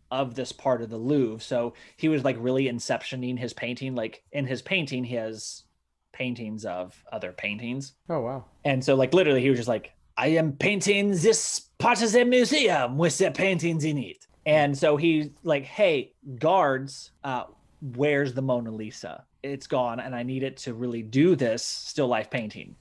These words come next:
Speaker 1: And the reason he asked the guards and where it was, he wasn't alarmed because at this point, the Louvre was taking its pieces of art up to the roof to get pictures of them. So they, they were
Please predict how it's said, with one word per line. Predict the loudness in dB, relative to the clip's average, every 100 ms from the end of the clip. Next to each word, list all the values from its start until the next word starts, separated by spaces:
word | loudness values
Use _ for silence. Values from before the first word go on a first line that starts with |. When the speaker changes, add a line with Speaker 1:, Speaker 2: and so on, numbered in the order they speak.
| _ 0
Speaker 1:
And | 4 4 0 -2
the | 0
reason | 2 4 6
he | 6
asked | 2 0
the | 0
guards | 4 4 4 -2 -12 _
and | -6 -6 0
where | 4 4
it | 4
was, | 4 4 4 -2 -6 -12 -6
he | 0
wasn't | 2 2 0
alarmed | -2 2 2 2
because | 0 0
at | 2
this | 2 0
point, | 0 0 -2 -8
the | -6 -6 -6 -6
Louvre | 0 2 2 0 -2
was | -4 -4 -8
taking | -6 -4 -4 -6 -8 -10 -14 _ -8
its | -6 -8
pieces | -12 -6 -6 -2 -4
of | 0
art | 0 0 -2
up | -8 -8
to | -8 -6
the | -6
roof | -8 -4 -4 -4 -12 -20 -12
to | -10
get | -4 -6 -6
pictures | -6 -6 -4 -8 -8
of | -14 -16
them. | -20 -20 _ _ _
So | -6
they, | 0 0 0 0
they | 0
were | 0 0 -2